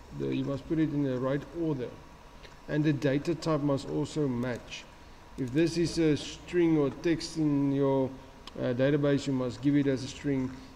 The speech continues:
If it's a real, you must give it as a real. It's a boolean, you must give it as a boolean. Okay, so you must just convert it. Uh, quoted strings, just to be able to add it to, just to concatenate it,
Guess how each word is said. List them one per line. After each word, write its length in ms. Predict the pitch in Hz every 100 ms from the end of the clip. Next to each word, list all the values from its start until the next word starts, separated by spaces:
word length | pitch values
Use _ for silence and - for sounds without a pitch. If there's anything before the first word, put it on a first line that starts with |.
| -
If 60 | 123
it's 140 | -
a 80 | 123
real, 260 | 131 147 143
you 80 |
must 220 | 131 123 101
give 160 | 139
it 120 | 139
as 140 | 131 135
a 60 |
real. 300 | 127 131 131
It's 120 | 123 120
a 40 |
boolean, 400 | 120 135 131 127
you 40 |
must 240 | 120 113 107
give 140 | 123
it 100 | 127
as 160 | 127 117
a 40 |
boolean. 420 | 117 120 104 101 95 - - -
Okay, 160 | - 120
so 100 | 123
you 60 | 127
must 160 | 120
just 220 | 143 135
convert 440 | 143 120 123 123 -
it. 100 | 147 - - - - - - - -
Uh, 300 | 139 135 135 135
quoted 280 | 175 175 170
strings, 400 | - 196 196 185
just 360 | - 160 151 -
to 200 | 156 147
be 160 | 135 147
able 240 | 147 147
to 140 | 143 156 -
add 320 | 156 156 151
it 260 | 151 151 - - - - - -
to, 480 | 151 143 143 139 123 - -
just 220 | 151 143
to 60 | 147
concatenate 1300 | 147 135 - - - - - 156 156 156 156 156 156
it, 140 | 160